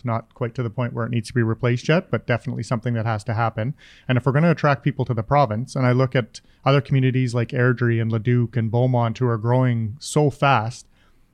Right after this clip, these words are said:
facing a double-digit tax increase to address the infrastructure t-, for that growth. And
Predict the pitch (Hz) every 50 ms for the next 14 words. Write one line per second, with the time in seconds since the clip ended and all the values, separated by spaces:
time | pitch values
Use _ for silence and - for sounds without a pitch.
0 | _ _ _ - - 147 139 123 - 143 131 127 113 117 131 127 135 120 131 127
1 | 120 123 - - 127 131 151 - - 131 117 - - 120 123 123 - - - 131
2 | 123 123 123 120 120 123 131 120 110 120 120 120 - - - 127 123 127 127 -
3 | 131 - - 131 117 113 - - 123 120 117 113 - - - - - - 139 120
4 | 131 120 110 110 120 117 139 165 123 104 - - - _ _ _ _ _ _ _
5 | _ _ _ _ _ - - - 147 135 123 113 107